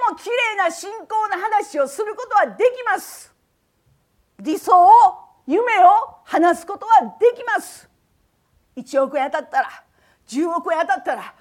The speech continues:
宝くじ当たったら、私もう全部献金するよ。見てみたい。本当に献金するのか見てみたい。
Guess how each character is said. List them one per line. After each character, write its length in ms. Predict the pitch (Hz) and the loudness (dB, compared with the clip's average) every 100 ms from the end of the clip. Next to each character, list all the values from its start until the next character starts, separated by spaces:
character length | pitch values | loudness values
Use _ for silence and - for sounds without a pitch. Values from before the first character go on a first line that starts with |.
| _ _ | _ _
宝 360 | - 403 403 | -4 0 0
く 100 | 285 | 0
じ 60 | 339 | -8
当 60 | 359 | -8
た 100 | 370 | -8
っ 40 | |
た 120 | - 294 | -6 -6
ら、 220 | - _ _ | -8 _ _
私 340 | _ 180 175 220 | _ -20 -20 -16
も 400 | 175 170 - _ | -12 -12 -14 _
う 60 | _ | _
全 140 | _ 453 494 453 | _ 0 2 -2
部 200 | 277 - _ _ _ | -8 -10 _ _ _
献 220 | 403 359 | -6 -6
金 160 | 349 330 | -6 -8
す 120 | 392 | -8
る 100 | 339 | -6
よ。 200 | 220 208 _ _ - | -6 -6 _ _ -10
見 80 | 466 | -8
て 60 | 571 539 554 539 | -2 2 2 2
み 60 | 523 | -2
た 260 | - - - | -2 -2 -6
い。 120 | - _ _ _ _ _ _ _ _ | -14 _ _ _ _ _ _ _ _
本 180 | - - 622 587 - | 0 2 2 -2 -2
当 280 | 587 539 523 | 0 0 -8
に 60 | |
献 300 | - 480 427 | -6 -6 -6
金 180 | 359 403 | -10 -10
す 120 | - | -10
る 200 | 392 330 | -10 -8
の 140 | 453 - | -8 -10
か 140 | 202 | -14
見 160 | 214 370 | -14 -12
て 40 | 554 605 587 554 | -14 -6 -4 -4
み 60 | |
た 160 | 554 | -6
い。 80 | - | -6